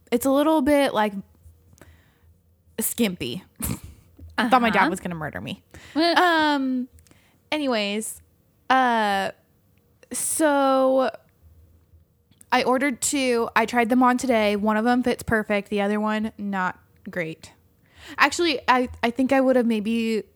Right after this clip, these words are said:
Speaker 1: liked the way it fit, but when I pulled it out, like, the sleeve out, there was a
Speaker 2: Uh-huh.
Speaker 1: hole in it.
Speaker 2: Oh, no.
Speaker 1: So I was pretty mad. Hey, Auntie, you know what Mom's doing right now? Not listening to me? <laughs>
Speaker 2: I'm one hundred percent listening. She just said that she put on this clothes and it, it had a hole in the arm or whatever.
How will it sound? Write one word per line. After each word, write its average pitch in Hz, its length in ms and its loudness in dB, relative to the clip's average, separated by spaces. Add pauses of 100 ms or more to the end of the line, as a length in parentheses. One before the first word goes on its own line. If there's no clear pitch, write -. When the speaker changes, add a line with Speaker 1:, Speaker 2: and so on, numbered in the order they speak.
(100)
Speaker 1:
liked 208 300 0
the 220 60 0
way 214 140 2
it 196 140 -4
fit, 208 220 -2
but 208 120 0
when 196 140 -4
I 190 120 -2
pulled 202 340 -6
it 196 160 -2
out, 180 380 -2
like, 208 120 -10
the 202 80 -10
sleeve 196 320 -8
out, 214 320 -2 (140)
there 214 180 0
was 214 100 4
a - 20 0
Speaker 2:
Uh-huh. 180 80 -4
Speaker 1:
hole 170 240 -2
in 165 100 -6
it. 175 180 -4 (440)
Speaker 2:
Oh, 523 160 -6 (440)
no. 233 60 2
Speaker 1:
So 302 80 2
I 277 60 4
was 220 100 -2
pretty 240 180 -2
mad. 190 320 -6
Hey, 277 220 2
Auntie, 240 340 0
you 214 160 -2
know 240 80 4
what 247 120 2
Mom's 202 260 0
doing 233 180 2
right 233 140 2
now? 233 100 2
Not 190 300 0
listening 247 340 0
to 277 80 -4
me? 269 340 2 (100)
<laughs> - 100 -8
Speaker 2:
I'm 427 180 2 (160)
one 349 280 4
hundred 381 340 2
percent 392 480 4
listening. 294 400 4
She 277 240 2
just 294 240 2
said 311 140 6
that 302 140 2
she 285 180 2
put 285 240 4
on 285 200 4
this 277 180 4
clothes 285 300 4
and 262 160 2
it, - 160 -2
it - 40 2
had 240 240 4
a 247 80 0
hole 262 240 4
in 247 120 4
the 202 240 0
arm 180 360 2
or 170 100 0
whatever. 180 580 0